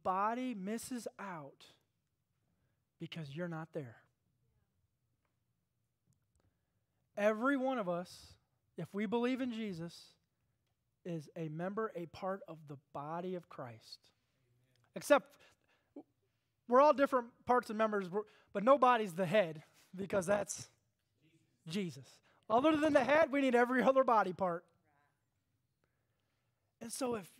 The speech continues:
you're not in a small group or you're not on a team, the body of Christ is missing that part. So as I close, I want to ask you,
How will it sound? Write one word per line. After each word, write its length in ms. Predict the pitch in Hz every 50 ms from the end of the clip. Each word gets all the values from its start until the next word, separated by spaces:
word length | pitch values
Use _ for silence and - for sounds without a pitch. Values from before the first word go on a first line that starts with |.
| _ -
you're 180 | 233 294 311
not 260 | 320 330 320 320 311
in 160 | 302 320 311 294
a 60 | 269
small 360 | - - - 262 240 214 196
group 280 | 180 170 160 151 - _ -
or 100 | 175 190
you're 160 | 202 208 208
not 300 | 208 208 214 233 254 262
on 180 | 269 269 277 269
a 60 | 262
team, 500 | - - - 240 214 190 175 170 170 165 - _ _ _ _ _ _ _ _ _ _ _ _ _ _ _ _ _ _ _ _ _ _ _ -
the 80 | 202 175
body 540 | 170 190 190 202 214 220 226 233 233 233
of 200 | 254 214 202 -
Christ 540 | - - 214 196 180 170 165 160 - - - _
is 180 | - 165 156 147
missing 600 | 160 160 170 165 - - - 185 185 185 180 185 - _ _ _ _ -
that 220 | 139 143 156 - -
part. 300 | - 131 120 110 - - _ _ _ _ _ _ _ _ _ _ _ _ _ _ _ _ _ _ _ _ _ _ _ _ _ _ _ _ _ _ _ _ _ _ _ _ _ _ _ _ _ _ _
So 160 | - - 220 214
as 100 | 202 214
I 80 | 214
close, 260 | 214 - 254 247 208
I 40 | 226
want 200 | 220 220 214 214
to 60 | 214
ask 260 | 214 214 190 - - 196
you, 180 | 175 156 135